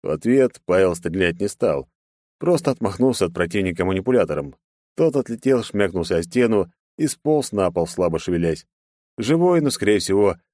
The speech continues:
с многочисленными переломами. Однако цель стрелка была не в нанесении М К П хоть какого-нибудь урона, а в отвлечении внимания. Второй боевик скинул на плечо трубу пусковой установки.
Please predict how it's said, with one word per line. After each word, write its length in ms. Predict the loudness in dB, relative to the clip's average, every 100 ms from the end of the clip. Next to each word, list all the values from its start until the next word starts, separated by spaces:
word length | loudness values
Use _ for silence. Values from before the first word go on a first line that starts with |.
| _
с 120 | -8 -4
многочисленными 720 | 0 0 -2 -4 -2 -2 -2
переломами. 640 | 0 2 0 -2 -8 -12 _ _ _ _ _ _ _ _ -6
Однако 420 | -4 -2 -2 -2
цель 260 | 0 -2
стрелка 440 | 2 0 2 0 0
была 260 | 2 0
не 200 | 0 -2
в 60 | -2
нанесении 580 | -2 -2 -2 -2 -2 -4
М 80 | -4
К 140 | -6
П 180 | -4 -2
хоть 200 | -4 -4
какого-нибудь 640 | -6 -2 0 0 -2 -4
урона, 420 | 0 0 0 -4 -8 _ _ _
а 180 | -2 0
в 60 | 0
отвлечении 500 | -2 -2 0 0 2
внимания. 720 | 0 0 -2 -2 -4 -4 -10 _ _ _
Второй 380 | -6 0 2 2
боевик 500 | 0 0 0 0 -4 _ _ _
скинул 400 | -10 -4 0 0
на 140 | -2
плечо 300 | -4 -4 -4
трубу 380 | -2 -4 -2 -2
пусковой 440 | -2 -4 0 2 2
установки. 680 | 0 0 0 -2 -6 -8